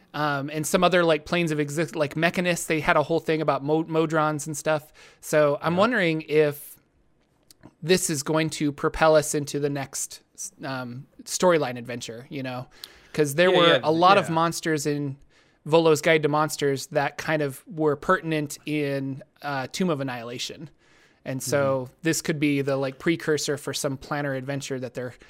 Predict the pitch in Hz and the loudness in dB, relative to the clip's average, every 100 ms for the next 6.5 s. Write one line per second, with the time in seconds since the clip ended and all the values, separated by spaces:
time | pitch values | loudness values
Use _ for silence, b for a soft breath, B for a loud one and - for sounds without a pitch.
0 | b 147 139 139 135 B B B 220 - | b -4 -4 -6 -8 B B B 0 0
1 | - _ _ 175 196 233 254 214 160 151 | -8 _ _ 6 8 8 8 4 4 0
2 | 160 170 160 - 165 160 156 151 147 147 | 0 0 0 2 2 2 2 2 2 0
3 | - 156 156 151 - - 165 165 - 175 | -4 0 2 2 -2 -10 -6 -6 0 2
4 | 175 180 165 165 165 160 143 151 160 180 | 2 2 0 2 2 2 0 -2 -2 -2
5 | 156 147 165 156 - 156 151 151 139 139 | -2 -2 -4 -4 -2 0 0 -2 -2 -4
6 | 131 120 120 104 | -4 -6 -10 -12